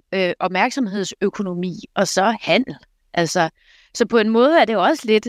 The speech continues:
altså, det her fokus på, øh, e-handel eller commerce,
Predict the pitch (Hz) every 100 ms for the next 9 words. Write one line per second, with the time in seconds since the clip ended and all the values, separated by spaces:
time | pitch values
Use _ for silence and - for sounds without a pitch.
0 | - 185 190 180 175 220 208 240 190 -
1 | 240 233 240 - - 208 190 165 165 170
2 | 160 - 240 180 202 180 175 170 160 -
3 | 202 175 190 202